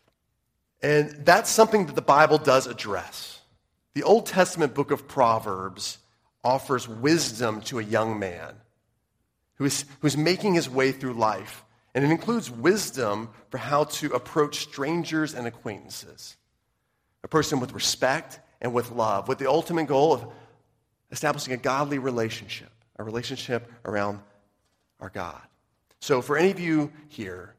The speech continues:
who feel at times just socially awkward or socially spent, socially weary, I hope this morning you can glean some wisdom with me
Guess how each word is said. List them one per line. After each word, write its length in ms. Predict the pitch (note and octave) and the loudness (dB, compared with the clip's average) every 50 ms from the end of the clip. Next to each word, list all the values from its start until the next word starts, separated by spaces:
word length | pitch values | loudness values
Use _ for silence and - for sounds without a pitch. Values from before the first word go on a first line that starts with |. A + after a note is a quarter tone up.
| _ | _
who 80 | - B2+ | -12 -10
feel 260 | - - D#3 D#3 D#3+ | -4 -4 -2 -2 -2
at 60 | D3+ | -4
times 460 | D#3 - C#3+ C3+ C3 C3 B2+ B2 A#2+ | -6 -6 -4 0 0 0 0 0 -2
just 160 | - A2+ - - | -6 -6 -6 -2
socially 360 | - C#3 C#3 C#3 - C3 A#2 | 0 0 0 0 -2 -4 -4
awkward 480 | - A2 G#2+ A#2 A#2 - D3 D3 C#3+ C#3+ | -2 -2 -2 -2 -4 -4 -4 -4 -2 0
or 160 | - D3+ F3 | 2 2 2
socially 560 | E3 - - F3 E3+ E3 - - D#3+ C3+ B2 A#2 | 2 2 0 0 0 0 0 -4 -4 -4 -4 -4
spent, 560 | A2+ - - - - - D3 B2+ G2 - - | -4 -4 -6 -4 -4 -2 -2 -2 -4 -6 -12
socially 400 | - - D3 C3+ - - B2+ A#2 | -8 -6 -6 -6 -6 -6 -6 -8
weary, 600 | G#2+ G#2 A#2+ B2+ C3 B2 G#2+ G2 F#2+ F2+ G2 - _ _ _ _ _ _ _ _ _ _ _ _ _ | -6 -6 -4 -4 -4 -4 -4 -6 -10 -16 -20 -20 _ _ _ _ _ _ _ _ _ _ _ _ _
I 60 | - | -8
hope 240 | - B2+ D#3 F3 F3+ | -2 -2 -2 -2 -2
this 220 | C#3+ C3 - - | -4 -6 -2 0
morning 200 | C#3 B2+ B2 A#2+ | 0 0 2 0
you 80 | A#2+ A#2+ | -2 -4
can 220 | - B2+ A#2+ A2+ | -4 -6 -6 -6
glean 340 | - A#2 B2 B2+ C3 B2+ B2+ | -4 -2 -2 0 0 -2 -2
some 220 | B2 - B2+ A2 | -4 -6 -8 -6
wisdom 380 | G2+ G#2+ G#2+ G2+ - A2 G2 F#2+ | -4 -4 -4 -4 -6 -6 -6 -6
with 160 | G2 G2 - | -6 -8 -8
me 240 | G2 F#2 F#2 F#2 | -12 -12 -12 -14